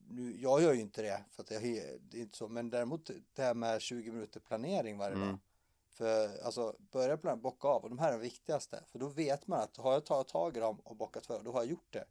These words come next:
Speaker 2: Mm.
Speaker 1: Sen som sagt, det dyker upp saker hela tiden. Varje dag som man, som man inte kan förutse. Men om man har, som man säger, gör inte för många, utan du har, du har två, tre saker du vet att du hinner bocka av.
Speaker 2: Ja,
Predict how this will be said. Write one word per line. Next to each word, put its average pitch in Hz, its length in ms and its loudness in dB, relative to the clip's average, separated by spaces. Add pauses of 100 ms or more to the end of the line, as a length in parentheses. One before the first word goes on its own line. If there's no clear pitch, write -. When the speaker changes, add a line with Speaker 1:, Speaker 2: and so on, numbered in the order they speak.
(120)
Speaker 2:
Mm. 92 260 -2
Speaker 1:
Sen 131 180 -4
som 131 180 -6
sagt, - 360 -4 (260)
det - 100 -12
dyker 120 320 -6
upp - 140 -8
saker 113 300 0
hela 107 140 -2
tiden. 113 360 -4 (500)
Varje 110 300 6
dag 113 320 8
som - 140 -10
man, 107 320 -2 (100)
som 113 140 -14
man 107 80 -6
inte 101 120 -14
kan 101 140 -6
förutse. 110 400 -6
Men 120 140 -4
om 123 120 0
man 127 120 -2
har, 156 280 8 (200)
som - 120 -10
man 117 100 -2
säger, 104 220 0 (120)
gör 123 220 -2
inte - 180 -10
för - 120 -8
många, 160 280 -2
utan 110 320 -8
du 127 80 -6
har, 147 220 6
du 120 100 -4
har 120 60 -2
två, 131 220 -4
tre 110 160 -8
saker 113 320 0
du 110 100 -4
vet 131 280 0
att 104 80 -14
du 113 80 -10
hinner 113 440 -6 (880)
bocka 131 260 2
av. 156 320 4
Speaker 2:
Ja, 90 280 2